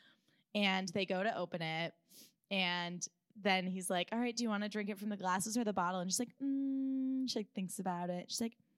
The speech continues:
"Let's drink from the bottle. I'm not a classy bitch all the time." And she goes to drink from the bottle. And you know that, like, she was, like, the wheels were turning. And she's like, "You know, if I drink from the bottle, I'm just gonna look like a chill, like, down to earth, like, cool girl." The opposite of what she just portrayed when she was like, "Seriously,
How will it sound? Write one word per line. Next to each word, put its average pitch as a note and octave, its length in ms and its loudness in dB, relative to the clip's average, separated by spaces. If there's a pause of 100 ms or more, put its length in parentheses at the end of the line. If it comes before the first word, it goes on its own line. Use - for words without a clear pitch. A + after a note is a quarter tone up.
(600)
"Let's D#4 160 0
drink F#4 200 2
from G4 160 -6
the F#4 80 2
bottle. F3+ 340 4
I'm A3 160 0
not C4 160 2
a D#4+ 40 -8
classy F#3 440 -2
bitch E3+ 260 0
all F3 200 2
the A3 100 -2
time." F3+ 680 -2 (500)
And G#3 160 0
she - 160 0
goes F#3 280 2
to A3+ 100 0
drink A#3+ 240 -2
from C4+ 80 -2
the A#3 100 2
bottle. E3 300 2
And G#3+ 180 -2
you A#3+ 120 0
know B3 240 2
that, F#3 160 -2
like, E3+ 280 -4
she - 220 0
was, G3+ 180 2
like, F#3 180 0
the G3+ 80 -4
wheels G3 280 -2
were F3+ 80 -4
turning. E3+ 320 -4
And E3+ 80 -6
she's - 140 -2
like, A3+ 180 -4
"You B3+ 60 -6
know, C4 160 -2
if B3+ 80 -6
I B3+ 40 -4
drink C#4 220 -6
from F4 100 -4
the E4 60 4
bottle, G3+ 240 2
I'm F#3+ 120 -2
just - 140 -2
gonna A#3 140 4
look A3+ 100 -4
like A3 120 -4
a G#3+ 60 -2
chill, E3+ 540 0
like, D#3+ 300 -6
down E3 340 0
to - 200 -4
earth, E3+ 320 0
like, E3 180 -6
cool G#3+ 380 0
girl." - 420 -2 (280)
The A#3+ 200 2
opposite G3 760 2
of F#3+ 120 0
what F3 180 0
she G3 160 2
just E3+ 240 -2
portrayed F3 420 -2
when E3+ 100 -4
she B3 100 -2
was A3+ 60 0
like, C4+ 180 -4
"Seriously, G4 680 2